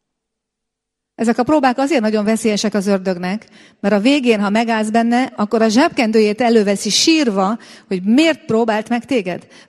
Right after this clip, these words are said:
Kijössz a próbából, erősebb leszel, erővel megtelten jössz ki. És bizonysággal, hogy ez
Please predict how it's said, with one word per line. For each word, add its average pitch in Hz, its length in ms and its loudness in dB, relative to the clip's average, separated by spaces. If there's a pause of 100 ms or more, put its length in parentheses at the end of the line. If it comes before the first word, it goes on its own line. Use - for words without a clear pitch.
Kijössz 339 360 2
a 226 80 0
próbából, 269 500 2
erősebb 214 520 -2
leszel, 175 340 -6
erővel 247 400 0
megtelten 196 520 -4
jössz - 240 -8
ki. - 240 -16 (680)
És 185 200 -4
bizonysággal, 180 880 -2
hogy 170 220 -4 (300)
ez 254 420 -2